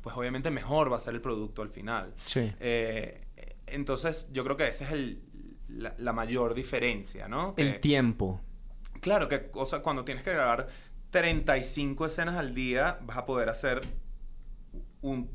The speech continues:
Speaker 1: un trabajo de cierto tipo, ¿no? Una calidad, eh, de trabajo, porque obviamente, o sea, hay solamente cierta cantidad de horas en un día
Speaker 2: Claro.
Speaker 1: laboral,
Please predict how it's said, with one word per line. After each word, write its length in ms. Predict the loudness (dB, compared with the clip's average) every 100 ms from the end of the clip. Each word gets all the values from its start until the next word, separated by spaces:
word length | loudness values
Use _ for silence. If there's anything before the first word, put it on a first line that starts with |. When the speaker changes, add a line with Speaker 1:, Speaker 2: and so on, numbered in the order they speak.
| -8 -4
Speaker 1:
un 200 | -2 2
trabajo 640 | 6 6 6 2 -2 -2
de 120 | -4
cierto 360 | -2 -4 -2 -6
tipo, 540 | 2 0 2 -6 -6
¿no? 240 | -6 -6 -6 -6
Una 200 | -6 2
calidad, 600 | 2 4 4 4 2 -4 -6
eh, 380 | -4 -4 -4 -6
de 100 | -6
trabajo, 400 | -2 0 2 0
porque 220 | -4 -6
obviamente, 340 | -6 -6 -6 -8 -10 -10 -10 -8 -8 -10 -10
o 60 |
sea, 300 | -8 -6 -4 -6 -6 -6 -4
hay 120 | -4
solamente 500 | -4 -2 -2 0 -2 -4 -8
cierta 280 | 0 2 2
cantidad 320 | 0 2 4
de 80 | 6
horas 300 | 6 6 4
en 100 | 0
un 160 | 0 2
día 380 | 2 2 0 -2 -2
Speaker 2:
Claro. 320 | 2 4 4
Speaker 1:
laboral, 640 | 0 4 6 8 8 8